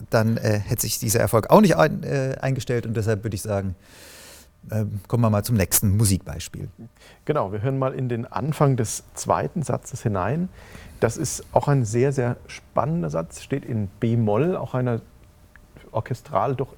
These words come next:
Speaker 2: eher ungebräuchlichen Tonart, ähm, die zur Folge hat, dass es auch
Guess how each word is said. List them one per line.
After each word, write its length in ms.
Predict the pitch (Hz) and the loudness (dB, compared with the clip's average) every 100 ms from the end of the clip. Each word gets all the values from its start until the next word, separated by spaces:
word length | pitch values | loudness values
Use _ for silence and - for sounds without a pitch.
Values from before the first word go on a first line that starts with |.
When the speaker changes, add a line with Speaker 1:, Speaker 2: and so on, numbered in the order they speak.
| - | -6
Speaker 2:
eher 240 | 117 - | -4 -2
ungebräuchlichen 800 | 143 180 156 - 113 127 127 120 | 2 2 0 -2 -4 -4 -6 -8
Tonart, 580 | - 120 139 131 160 185 - - - - - - | -2 -2 -2 -2 -4 -6 -12 -20 -20 -20 -20 -2
ähm, 320 | 117 117 120 - - - - - - 139 | 0 2 0 -4 -14 -20 -20 -20 -6 -2
die 100 | 131 | -2
zur 180 | - 123 | -2 -2
Folge 360 | - 127 143 | 0 0 2
hat, 240 | 127 131 - | 0 -2 -6
dass 400 | - 113 120 - - | -4 -2 -4 -10 -14
es 220 | - 117 - | -10 -10 -2
auch 180 | 123 - | -2 -2